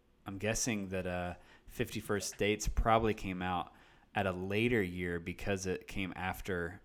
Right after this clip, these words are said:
Anger Management. Uh, yeah, two thousand four. So this will be the, the first movie that I haven't seen of Adam Sandler's.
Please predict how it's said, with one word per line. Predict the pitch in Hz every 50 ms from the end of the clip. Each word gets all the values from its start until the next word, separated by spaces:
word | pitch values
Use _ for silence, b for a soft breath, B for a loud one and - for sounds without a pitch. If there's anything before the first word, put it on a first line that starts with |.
| - -
Anger | 98 90 82 85
Management. | 80 82 87 90 85 80 - - 80 71 65 - - _ _ _ _ - b b b b b b b b b _ - - - - - -
Uh, | 92 87 87 78
yeah, | 104 110 107
two | 110 - 123
thousand | 120 113 107 110 107
four. | - 120 120 107 92 82 -
So | - - 101 98 95 92 95 87 - - - -
this | 101 - -
will | 113 101
be | 101 98 98
the, | 95 98 95 95 92 92 - -
the | 95
first | - - 107 98 - - - - _ _ -
movie | 110 107 104 98 98
that | 92 98 92
I | 95 92 90 90 82 - - - - - - - -
haven't | - 104 101 95 - -
seen | - - 110 101 98 95 92 85 -
of | 92 92
Adam | 92 87 90 90 85
Sandler's. | - - 95 90 90 87 87 85 82 - -